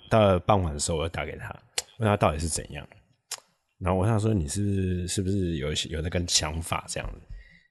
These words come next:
他说：“我的，诶，我的直-，我对他的直觉还蛮准的。”那他为什么会有那个想法？因为那一阵子我常，我有个朋友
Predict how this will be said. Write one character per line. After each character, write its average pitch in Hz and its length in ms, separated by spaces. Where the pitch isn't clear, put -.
他 117 100
说 120 400
：“我 82 140
的， 82 200
诶， 147 260
我 90 140
的 85 80
直-， - 160
我 85 80
对 135 200
他 123 180
的 104 60
直 85 240
觉 82 160
还 80 160
蛮 78 260
准 - 320
的。” - 100
那 117 120
他 123 80
为 135 100
什 95 100
么 80 80
会 95 60
有 87 60
那 85 80
个 85 80
想 78 180
法？ 80 100
因 139 100
为 131 60
那 135 100
一 123 60
阵 117 180
子 80 140
我 76 100
常， 95 280
我 104 120
有 120 60
个 107 80
朋 - 160
友 80 200